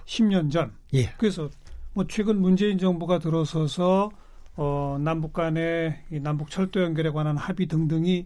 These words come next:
Speaker 1: 뭐, 있습니다.
Speaker 2: 네.
Speaker 1: 그러니까 요새는 참 뭔가 그 굴러가는 일이 많아요.
Speaker 2: 네, 네.
Speaker 1: 근데 이천구 년부터
Speaker 2: 네.
Speaker 1: 이천십칠 년, 십팔 년까지는
Speaker 2: 예.
Speaker 1: 그럼 뭘 하셨던 겁니까?
Speaker 2: 어, 그때부터 이미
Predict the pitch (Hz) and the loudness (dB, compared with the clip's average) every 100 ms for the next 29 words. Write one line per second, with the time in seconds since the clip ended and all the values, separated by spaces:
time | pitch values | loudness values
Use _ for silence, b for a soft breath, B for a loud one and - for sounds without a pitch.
0 | - 160 156 175 - 214 185 156 147 - | -6 -2 0 0 0 0 0 0 -4 -10
1 | - 160 131 80 - 214 202 214 175 190 | -2 2 2 0 -2 -2 0 0 2 4
2 | 190 220 254 202 - 254 202 196 226 240 | 4 4 4 2 0 0 2 2 2 0
3 | 220 190 160 - - 220 240 247 247 196 | -2 -4 -6 -12 -2 4 6 6 6 6
4 | 202 151 165 180 196 143 202 143 139 110 | 6 6 4 6 4 4 6 8 6 4
5 | 92 - - 254 202 190 247 190 214 247 | -2 -6 0 2 2 2 0 4 6 6
6 | 185 - 156 - - 117 90 127 196 220 | 4 0 -2 -4 -6 -2 -2 0 0 2
7 | 202 - - 254 233 - - 220 202 175 | 0 -2 -4 0 2 0 0 2 2 2
8 | 160 151 131 208 214 127 113 151 185 202 | 2 2 -2 -6 -2 2 4 6 6 6
9 | 185 202 196 185 - 131 127 - b b | 4 0 0 2 4 2 0 -8 b b
10 | b 131 123 120 117 113 110 107 104 98 | b 2 4 4 4 2 2 0 0 -2
11 | b b b b b - - 185 - 196 | b b b b b -18 0 0 2 4
12 | 165 139 175 - 143 117 113 131 120 104 | 4 2 -2 2 4 4 2 4 4 2